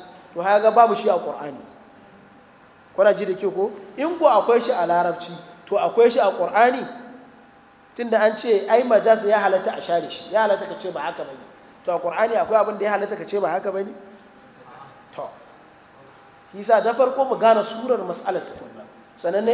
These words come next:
ihala din mu zuwa ga littafai da suka yi magana. Asalin shi ana karanta majaz ne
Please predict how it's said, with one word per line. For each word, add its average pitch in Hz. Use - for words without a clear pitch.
ihala 208
din 208
mu 202
zuwa 202
ga 202
littafai 175
da 196
suka -
yi 175
magana. 160
Asalin 262
shi 269
ana 220
karanta 208
majaz 190
ne 190